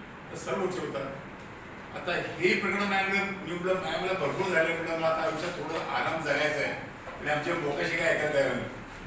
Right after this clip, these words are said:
तर म्हटलं दोघं आले, म्हटलं आता हे चांगलं आहे, राष्ट्रीय लेवलची संघटना आहे.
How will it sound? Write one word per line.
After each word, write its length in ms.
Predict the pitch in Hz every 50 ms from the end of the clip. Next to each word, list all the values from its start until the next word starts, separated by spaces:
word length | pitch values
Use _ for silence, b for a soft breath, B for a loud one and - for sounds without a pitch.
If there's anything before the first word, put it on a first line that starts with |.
| - - - - - - - - - -
तर 60 | 135
म्हटलं 240 | 143 147 151 151 151
दोघं 160 | 147 147 147
आले, 260 | 156 160 160 156 156
म्हटलं 340 | 156 156 151 151 151 147 143
आता 120 | 143 151
हे 300 | 147 143 156 156 - -
चांगलं 240 | - 139 - 131 131
आहे, 200 | 131 127 127 127 - - - - - - - -
राष्ट्रीय 300 | - 147 143 143 147 147
लेवलची 320 | 147 143 139 143 139 143 147
संघटना 460 | 139 135 131 123 135 135 - - 127
आहे. 180 | 117 113 113